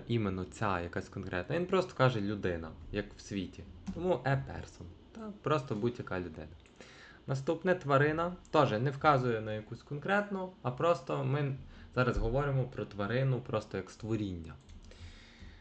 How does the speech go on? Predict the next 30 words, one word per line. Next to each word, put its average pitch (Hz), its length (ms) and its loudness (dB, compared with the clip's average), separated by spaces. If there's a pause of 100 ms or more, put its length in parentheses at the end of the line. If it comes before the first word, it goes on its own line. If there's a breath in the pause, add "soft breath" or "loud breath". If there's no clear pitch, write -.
(300 loud breath)
Значить, 120 420 -2
тварина 135 440 4
це 98 140 -8
буде 92 280 -4 (160)
animal, 147 520 0
але 104 200 0
пам'ятаєте, 107 840 0
що 135 440 0
перед 110 300 2
іменником 135 680 -2
в 107 40 -2
англійській 98 480 -6
мові 139 500 -4
треба 127 300 0
поставити 110 480 -6
якийсь 95 280 -10
артикль. - 400 -10 (140)
Значить, 107 340 -2
буде 110 360 -2
an 120 200 2 (240)
animal. 131 340 -4
Пам'ятаєте 123 560 -2
чому? 156 360 -4 (500 loud breath)
Тому 110 200 0
що - 160 -8
коли 117 180 -2
слово 117 360 2
починається 101 540 -6
на 101 180 -6 (100)
е, 107 260 -4